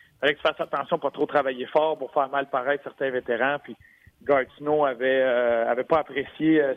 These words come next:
certaines choses de Bergenheim. Puis là, ça s'était mis à brasser.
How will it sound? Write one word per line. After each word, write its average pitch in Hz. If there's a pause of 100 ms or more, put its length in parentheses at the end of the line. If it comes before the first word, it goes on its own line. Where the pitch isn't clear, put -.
certaines 135
choses 156
de 147
Bergenheim. 139
Puis 123 (460)
là, 135
ça 139
s'était 139
mis 143
à 135
brasser. 165